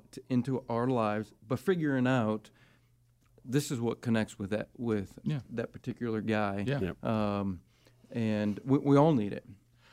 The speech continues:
Speaker 2: We'll come back. I wanna talk about a topic before we, uh, finish this that, that most men, uh, don't like to talk about, but there's a whole chapter on it. And if that doesn't keep you around, then nothing else will.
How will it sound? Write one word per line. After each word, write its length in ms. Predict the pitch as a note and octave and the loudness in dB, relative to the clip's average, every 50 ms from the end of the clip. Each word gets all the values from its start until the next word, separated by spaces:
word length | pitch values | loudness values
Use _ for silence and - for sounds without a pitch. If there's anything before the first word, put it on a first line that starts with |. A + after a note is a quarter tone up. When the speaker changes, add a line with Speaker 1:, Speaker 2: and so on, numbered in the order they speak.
| - - | -6 6
Speaker 2:
We'll 120 | - F3+ F3 | 6 6 8
come 180 | - G3 F3 | 8 6 8
back. 260 | E3 E3 D#3+ D3+ - D3 | 8 8 6 6 6 4
I 40 | |
wanna 140 | D#3+ F#3+ G3+ | 4 4 6
talk 200 | G3 F#3+ E3+ E3+ | 8 6 6 8
about 220 | E3 D#3+ D3+ C#3 C3+ | 8 6 6 8 8
a 120 | C3+ B2+ - | 6 6 6
topic 360 | - D3+ C#3+ C#3 - B2 A2 | 6 6 6 6 4 2 -2
before 240 | A2 G#2 - C3+ C3 | -2 -2 0 2 4
we, 200 | B2+ A#2 A#2 A#2 A2 | 4 2 2 0 0
uh, 140 | A2 A#2 A2+ G#2+ | 0 0 0 0
finish 340 | - C3+ C3+ B2+ - - | 0 0 0 2 0 0
this 260 | A2+ A2 G#2+ G2+ - - | 0 0 0 0 -2 -2
that, 280 | A#2 A2 G#2+ G#2+ - - | -2 -2 -2 -2 -2 -2
that 140 | A2 G#2+ | -2 2
most 320 | G#2 A2+ B2+ B2+ - - - | 4 4 4 4 2 2 2
men, 280 | B2 A#2+ A#2+ A2+ G#2 - - _ _ _ _ _ - | 4 6 6 4 4 2 -4 _ _ _ _ _ -6
uh, 320 | G#2+ G#2+ G#2 G#2 G#2+ A2 - - - - - - - - | -4 -2 0 0 -2 -2 -4 -8 -20 -20 -20 -20 -10 0
don't 260 | B2 C#3 D3+ E3+ E3+ - | 4 6 6 6 4 4
like 180 | A2+ A2+ - | 0 0 0
to 60 | - - | -2 0
talk 220 | B2 A#2 A2 - | 2 2 2 2
about, 260 | G#2+ A2 A2+ B2 B2 | 0 2 2 2 2
but 100 | A#2+ A2 | 0 0
there's 160 | - A#2+ A2+ A#2 | 0 0 2 2
a 60 | A2 | 2
whole 120 | C3+ C3+ | 2 2
chapter 400 | C3 - C3+ C3+ A#2 - - A2 | 2 4 4 4 4 2 2 2
on 200 | A#2 C3 A#2+ A2 | 2 4 4 2
it. 100 | A#2 - - - | 2 -2 -4 -4
And 220 | G#2+ G#2+ G#2+ A2 A2+ B2 - | 0 2 2 2 2 -2 -4
if 120 | G#2 - | -4 0
that 160 | B2+ C#3 D#3 | 0 0 2
doesn't 160 | D3+ B2+ G#2+ | 2 0 0
keep 180 | - A#2+ G#2 - | 2 0 -2 -2
you 100 | G#2 G2 | -4 -4
around, 200 | G2+ A#2 C3 B2+ A#2 | -2 0 2 4 4
then 100 | A2 A2 | 4 6
nothing 240 | A#2+ A#2+ A#2+ A#2+ B2+ | 4 4 2 2 0
else 160 | B2 A#2+ - | 0 0 4
will. 180 | E3+ E3+ - | 4 4 4